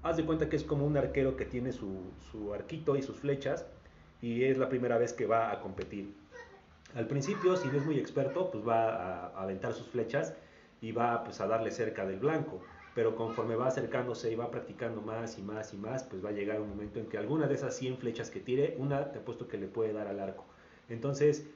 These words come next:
de eso se trata, ¿no? Podemos equivocarnos, sí, pero, pues, ya no tropezar con la misma piedra que siempre nos tropezamos. Equivocarse de otras formas, equivocarse de nuevas maneras,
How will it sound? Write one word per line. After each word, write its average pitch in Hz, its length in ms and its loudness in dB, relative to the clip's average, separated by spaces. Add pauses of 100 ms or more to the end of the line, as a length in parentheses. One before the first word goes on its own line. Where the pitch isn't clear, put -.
(100)
de 147 100 2
eso 165 120 2
se 147 120 2
trata, 151 320 2
¿no? 156 280 -2 (100)
Podemos 147 300 4
equivocarnos, 131 640 2
sí, 151 300 -2 (320)
pero, 117 600 6
pues, 123 120 2
ya 156 100 4
no 143 100 2
tropezar 127 400 0
con 120 160 0
la 113 60 0
misma 120 280 -2
piedra 113 360 0
que 95 120 -8
siempre 107 340 -2
nos 98 160 -8
tropezamos. 117 680 -4 (680)
Equivocarse 127 580 2
de 135 60 2
otras 127 260 0
formas, 117 480 0
equivocarse 104 480 -4
de 110 100 4
nuevas 110 240 0
maneras, 110 420 -2